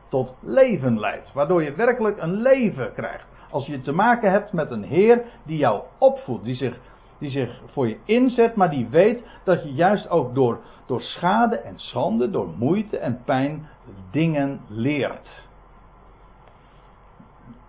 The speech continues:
Zo is dat. Dat is helemaal niks, eh, daar zit helemaal niet het idee dus van straffen in, per definitie. Dat, zo gaat dat. Dat is wat opvoeden, eh, is.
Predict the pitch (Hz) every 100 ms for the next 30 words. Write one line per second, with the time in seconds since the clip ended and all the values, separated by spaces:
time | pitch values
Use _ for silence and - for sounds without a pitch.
0 | - 117 127 127 110 87 - - - -
1 | - - - - - - - 135 127 156
2 | 156 143 135 120 - - 135 143 - -
3 | - - 131 117 - - - - - -
4 | - - - - - - - - - -
5 | - - - - - 120 139 143 165 160
6 | 147 135 123 120 135 120 165 143 135 123
7 | - 101 87 - 165 170 170 151 143 165
8 | 226 - - - - - 143 127 135 120
9 | 131 135 - 127 135 - - 131 - -
10 | 120 139 - 170 139 90 - - 160 160
11 | 123 135 - 131 - 131 120 120 123 120
12 | 110 - 123 - -